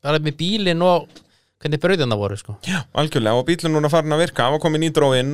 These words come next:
Speaker 2: og, og
Speaker 1: Já.
Speaker 2: hérna okkar, hann náttúrulega var nýtró laus í fyrstu báðum, fyrstu tveimur keppnunum.
Speaker 1: Já.
Speaker 2: En Atli vissulega lenti líka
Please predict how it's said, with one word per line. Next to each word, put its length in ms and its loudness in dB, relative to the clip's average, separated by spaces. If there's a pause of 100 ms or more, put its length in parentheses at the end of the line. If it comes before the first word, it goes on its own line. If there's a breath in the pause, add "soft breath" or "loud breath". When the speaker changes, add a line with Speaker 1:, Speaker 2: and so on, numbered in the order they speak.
Speaker 2:
og, 320 2
og 140 0
Speaker 1:
Já. 60 0 (260)
Speaker 2:
hérna 100 -2
okkar, 160 0
hann 80 0
náttúrulega 300 0
var 80 0
nýtró 260 2
laus 220 0
í 20 -4
fyrstu 240 -2
báðum, 380 0 (100)
fyrstu 240 -8
tveimur 300 -2
keppnunum. 400 -2 (100)
Speaker 1:
Já. 140 -6 (180)
Speaker 2:
En 80 0
Atli 240 -2
vissulega 380 0
lenti 180 -4
líka 320 -2